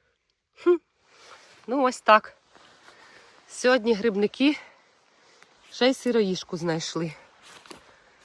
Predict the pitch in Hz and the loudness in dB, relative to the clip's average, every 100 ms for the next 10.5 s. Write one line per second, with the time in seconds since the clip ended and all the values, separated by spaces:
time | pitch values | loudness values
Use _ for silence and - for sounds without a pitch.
0 | _ _ - 185 180 156 - 302 - 277 | _ _ -4 0 0 -2 0 -2 0 -4
1 | 247 247 214 214 185 - _ _ _ _ | -2 -2 -2 -6 -8 -20 _ _ _ _
2 | - 330 311 277 - 247 247 247 233 202 | 0 2 2 -2 -4 -4 0 0 -2 -4
3 | 208 208 196 196 _ _ _ _ _ - | -4 -6 -8 -12 _ _ _ _ _ -10
4 | 185 190 226 202 180 170 170 160 147 139 | -6 -4 -6 -6 -8 -8 -10 -8 -10 -12
5 | - _ _ _ - _ _ - - _ | -20 _ _ _ -20 _ _ -20 -20 _
6 | _ _ _ _ - 185 180 185 170 156 | _ _ _ _ -10 -4 -2 2 0 0
7 | 160 - - 180 175 170 160 - 165 156 | -6 -12 -10 -4 -2 -2 -6 -6 -8 -8
8 | 156 151 - 220 311 302 277 - - _ | -10 -12 -8 -2 0 -2 -4 -14 -20 _
9 | _ _ - - - - - - 202 202 | _ _ -20 -20 -20 -20 -12 -6 -2 0
10 | 202 202 190 - 180 | 2 2 0 -4 -12